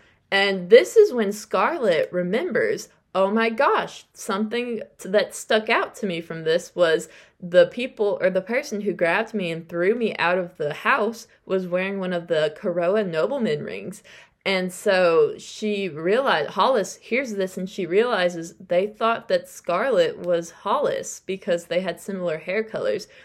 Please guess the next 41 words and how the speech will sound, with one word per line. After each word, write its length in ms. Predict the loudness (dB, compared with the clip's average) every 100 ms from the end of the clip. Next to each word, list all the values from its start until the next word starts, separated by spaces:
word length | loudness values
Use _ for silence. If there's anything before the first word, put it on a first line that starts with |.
| _ -2
because 340 | 0 2 0
the 100 | -2
people 280 | -4 -2 -2
of 120 | -4
Karoa 500 | -6 -2 0 2 0
tend 160 | -4 -10
to 80 |
be 140 | -8 -6
brunette 580 | -6 -4 -2 -2 -4 -8 _ _ -8
and 160 | -6
the 60 | -4
people 280 | -6 -6 -6
from 220 | -8 -6
Islay 600 | -4 -4 -6 -10 -2 0
are 100 | 0
blonde. 640 | -2 -2 -2 -2 -4 -8 -10
So 420 | -2 2 2 0
she, 640 | -8 -6 -4 -4 -6 -8 _
Hollis 420 | -6 -2 -2 -2 -8
is 120 | -8
blonde 520 | -2 0 0 -4 -6 -6
and 320 | -6 -6 -10 -20 -20 _
Scarlet 420 | -8 -2 0 0
has 180 | -2 -2
very 220 | 2 0
similar 400 | 0 -8 -6 -6
hair 220 | -6 -6
color 260 | -6 -8 -8
to 140 | -12
her. 260 | -8 -8 -8
So 480 | -6 0 2 0 -2 -12 -20 _ -16
the 500 | 4 6 6 4 -2 -14 -12 -12
person 400 | 0 2 2 0
who 120 | -6 -4
threw 220 | 0 0
her 180 | 0 2
out 260 | 2 2
had 200 | -2 -2
the 80 | -2
ring 320 | -2 -4 -4
on, 340 | -6 -6 -6